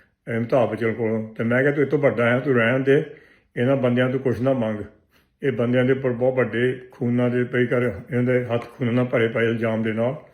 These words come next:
ਤੇ ਚੁਰਾਸੀ ਜੈਨੋਸਾਈਡ ਇਹਨੇ ਉਸ ਵੇਲੇ ਬਿਲਕੁਲ ਇਗਨੋਰ ਕਰਤਾ। ਤੇ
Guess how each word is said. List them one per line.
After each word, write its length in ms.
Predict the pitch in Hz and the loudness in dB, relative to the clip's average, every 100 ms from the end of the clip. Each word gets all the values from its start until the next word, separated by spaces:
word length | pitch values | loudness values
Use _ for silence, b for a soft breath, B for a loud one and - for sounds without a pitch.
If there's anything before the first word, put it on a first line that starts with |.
| b b b b _ - | b b b b _ -6
ਤੇ 160 | 120 | -4
ਚੁਰਾਸੀ 400 | 117 127 117 127 | 0 0 2 0
ਜੈਨੋਸਾਈਡ 520 | 113 117 113 113 127 | 0 0 0 -2 -2
ਇਹਨੇ 400 | 123 135 139 135 - | 0 4 4 2 0
ਉਸ 180 | 127 117 | 0 0
ਵੇਲੇ 280 | 131 131 135 - | 2 4 2 0
ਬਿਲਕੁਲ 360 | 120 127 151 131 | -2 0 2 2
ਇਗਨੋਰ 300 | 113 113 113 | 2 0 -2
ਕਰਤਾ। 400 | 113 107 113 98 - b b b b b b b b _ | -4 -4 -6 -8 -12 b b b b b b b b _
ਤੇ 100 | - | -2